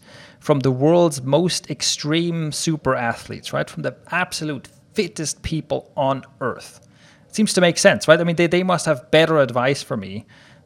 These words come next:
than, you know, anyone who's less fit than them, basically.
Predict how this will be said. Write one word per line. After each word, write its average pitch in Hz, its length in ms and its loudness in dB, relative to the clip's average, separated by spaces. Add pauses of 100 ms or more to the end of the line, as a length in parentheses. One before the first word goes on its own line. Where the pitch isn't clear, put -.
than, 131 500 2
you 170 120 -4
know, 120 300 0
anyone 156 360 4
who's 156 180 0
less 147 280 2
fit 220 240 -2
than 165 140 -4
them, 104 240 -4
basically. - 460 -10